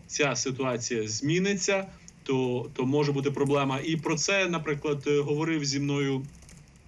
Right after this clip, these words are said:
е, словацький журналіст, е, і аналітик. Е, він, е, фахівець з міжнародних справ у щоденній газеті «Прадо» Словаччині.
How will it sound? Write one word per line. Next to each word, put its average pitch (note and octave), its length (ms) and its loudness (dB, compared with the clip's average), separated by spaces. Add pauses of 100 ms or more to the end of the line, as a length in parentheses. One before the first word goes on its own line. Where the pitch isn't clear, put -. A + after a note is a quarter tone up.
(120)
е, C3+ 280 0
словацький C#3 760 0 (260)
журналіст, C3+ 800 0
е, B2+ 220 2
і B2+ 400 0
аналітик. D#3+ 760 -2
Е, C3+ 140 4
він, C3 380 -2 (220)
е, B2 160 0
фахівець C#3 460 -2
з B2+ 80 -8
міжнародних B2 600 -2
справ B2+ 460 -2
у B2 200 0
щоденній B2 500 0
газеті B2 360 -2
«Прадо» D3+ 340 2
Словаччині. C3+ 760 0